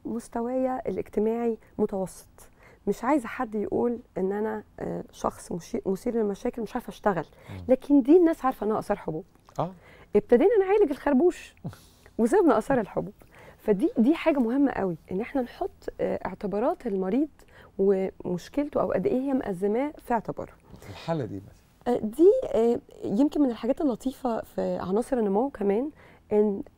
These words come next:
Speaker 1: هي مضادة للالتهاب ومحفزة لنشاط الجلد،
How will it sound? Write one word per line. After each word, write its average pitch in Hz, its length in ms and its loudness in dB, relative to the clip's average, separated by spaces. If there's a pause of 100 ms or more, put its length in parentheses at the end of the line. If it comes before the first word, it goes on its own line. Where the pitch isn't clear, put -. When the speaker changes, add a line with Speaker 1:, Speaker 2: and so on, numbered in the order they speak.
Speaker 1:
هي 220 240 2
مضادة 220 340 2
للالتهاب 196 540 -2 (420)
ومحفزة 247 640 0
لنشاط 214 420 0
الجلد، 254 400 2